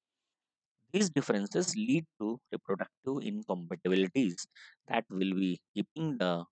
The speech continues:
populations distinct. For example, divergence of Drosophila population in some island, for example, Hawaii, uh, archipelago, that is, uh, mm, uh,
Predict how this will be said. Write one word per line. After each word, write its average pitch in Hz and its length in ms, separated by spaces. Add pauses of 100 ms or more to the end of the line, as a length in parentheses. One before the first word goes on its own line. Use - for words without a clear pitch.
populations 131 720
distinct. - 460 (220)
For 98 100
example, 160 520 (720)
divergence 165 520
of 143 140 (120)
Drosophila 104 580
population 95 640 (140)
in 95 180
some 165 260
island, 117 400
for - 160
example, 92 360 (100)
Hawaii, 107 340 (1080)
uh, 95 40
archipelago, 117 720 (420)
that 87 280
is, 90 280
uh, 85 180 (1400)
mm, 175 140
uh, - 320